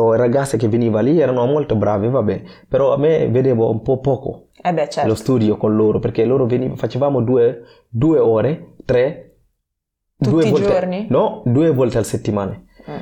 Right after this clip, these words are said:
Speaker 1: Quindi ho
Speaker 2: ciao.
Speaker 1: detto, per me
Speaker 2: Certo.
Speaker 1: ho detto, "Questo qua poco." Col fra-, frattempo ci hanno detto, "Fate così, noi cerchiamo scuola per voi, vediamo, perché qua è un campo nuovo." Ho detto, "Va bene."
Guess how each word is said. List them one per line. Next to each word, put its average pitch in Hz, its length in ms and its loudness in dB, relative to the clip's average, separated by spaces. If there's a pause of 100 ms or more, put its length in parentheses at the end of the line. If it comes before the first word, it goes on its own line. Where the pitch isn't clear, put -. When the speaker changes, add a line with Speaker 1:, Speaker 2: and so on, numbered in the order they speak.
(140)
Speaker 1:
Quindi 147 200 0
ho 135 40 2
Speaker 2:
ciao. 147 80 4
Speaker 1:
detto, 135 200 -2
per 139 200 0
me 196 100 2
Speaker 2:
Certo. 233 120 2
Speaker 1:
ho 175 80 0
detto, 165 160 0
"Questo 165 260 0
qua 135 140 -2
poco." - 300 -2
Col 156 240 2
fra-, 165 240 0
frattempo 180 600 0
ci 165 100 -4
hanno 147 120 2
detto, 143 320 2 (140)
"Fate 185 340 -2
così, 170 480 2
noi 147 180 2
cerchiamo 135 420 -2
scuola 123 320 0
per 110 180 0
voi, 107 260 2 (380)
vediamo, 117 380 2
perché 113 260 -2
qua 143 140 0
è 135 40 2
un 131 100 0
campo 117 280 -2
nuovo." 107 220 0
Ho - 20 0
detto, 120 200 -4
"Va 107 120 0
bene." 95 220 -6